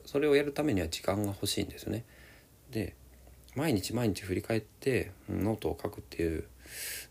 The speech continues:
のでもいいんですが、ちょっと時間が足りないんですよね。だから、まあ、休日とかに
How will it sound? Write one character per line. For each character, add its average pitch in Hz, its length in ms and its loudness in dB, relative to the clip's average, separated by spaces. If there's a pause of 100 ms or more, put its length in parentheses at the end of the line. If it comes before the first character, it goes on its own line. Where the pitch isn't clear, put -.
の 113 120 4
で 117 120 2
も 85 160 2
い 95 80 2
い 117 40 2
ん 101 120 2
で - 100 -4
す - 160 -6
が、 90 220 0 (840)
ち - 80 -6
ょ - 40 -2
っ - 40 0
と - 120 -8
時 - 140 -6
間 110 160 -2
が 123 80 -2
足 117 180 -2
り 117 100 2
な 117 80 2
い 113 40 4
ん 101 80 2
で - 100 -8
す - 80 -12
よ - 80 -6
ね。 85 140 -2 (1900)
だ - 60 -18
か - 120 -6
ら、 95 260 0 (100)
ま 92 80 -4
あ、 90 80 -6
休 135 220 -4
日 147 340 -2
と 170 140 -2
か - 140 -6
に 107 360 2